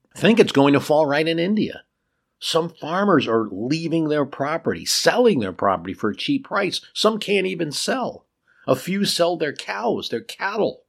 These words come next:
Some go to temples in distant places to pray. This according to an Indian newspaper looking at the event twenty years later. Now, when Skylab does hit the Earth, July twelfth, nineteen seventy-nine,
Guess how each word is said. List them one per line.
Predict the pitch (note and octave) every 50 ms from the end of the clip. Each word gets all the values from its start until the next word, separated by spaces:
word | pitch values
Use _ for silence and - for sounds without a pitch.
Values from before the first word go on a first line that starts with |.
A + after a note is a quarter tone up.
| _ _ _ _ _ _
Some | - - - D#3+ E3
go | F3 F3
to | D3+ C3+
temples | - - E3 F#3 G3+ - C#3+ A#2+ G#2 A2+
in | A2 G#2 F#2+
distant | G#2+ D#3+ D#3 - - - C3 B2 -
places | - C3+ D3+ E3+ E3+ - - F#2 - -
to | - -
pray. | - - - C3+ C#3+ E3+ D3 - - - - _ _ _ _ _ _ _ _ -
This | C3 D3 C#3+ -
according | C3 - - D#3 D3+ D3+ D3 C#3 C3 -
to | - C3+ B2+
an | A#2
Indian | A#2 B2+ D3 D3+ C#3+ C3+ B2+ A#2+ A#2 A#2
newspaper | C#3 F#3+ G#3+ G#3 - - - G#2+ G#2 F#2 - A2 A#2 G#2+ - - - -
looking | A#2+ D#3 F#3 F#3 G3+ F#3+ F3+
at | E3+ B2 G#2+
the | A#2+ A2+
event | G#2+ F#2+ F#2 G2+ G2 F#2+ G#2 A#2+ - - _ _ _ _ -
twenty | - - A#2+ A#2+ A#2+ A#2+ A2
years | F#2+ A2 A#2 A#2 A2+ B2
later. | C3 D3+ F3+ F#3+ - - - _ _ _ _ _ _ _ _ _ _ _ _ _ -
Now, | D#3+ D#3 C#3+
when | C#3+ C#3+ C#3+ C3+ C3+
Skylab | - - - E3 D3+ D#3 C#3+ C3 A2+ F2+
does | A2+ B2 C#3 C3+
hit | - F2 E2
the | - E2+ E2
Earth, | E2 E2+ F2+ -
July | - F#2 F2 G2 G2 F2
twelfth, | - - - A#2 G#2+ G#2 G2 - - -
nineteen | F#2+ G2 F#2+ F#2 G2 F2 D2+
seventy-nine, | - - F2+ D#2+ D#2 D#2 D#2 D#2+ D#2+ D#2+ D#2 D2 C#2+ D2 F2 G#2+ A2+